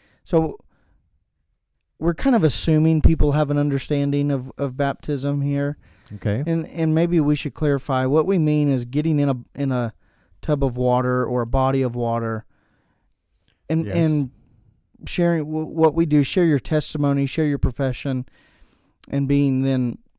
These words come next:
Speaker 1: submerged under that water and lifted up out of that water.
Speaker 2: Right.
Speaker 1: And that is this public proclamation in front of witnesses that,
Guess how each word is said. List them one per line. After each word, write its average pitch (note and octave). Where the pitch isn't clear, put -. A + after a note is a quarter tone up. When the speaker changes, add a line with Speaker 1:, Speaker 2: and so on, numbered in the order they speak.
Speaker 1:
submerged D3+
under C#3
that C3
water C3
and B2
lifted C3+
up B2
out A2
of G#2+
that G2+
water. G2+
Speaker 2:
Right. G2+
Speaker 1:
And C3
that D3+
is D3
this C3
public C#3+
proclamation C#3
in B2+
front C#3
of B2
witnesses B2
that, C3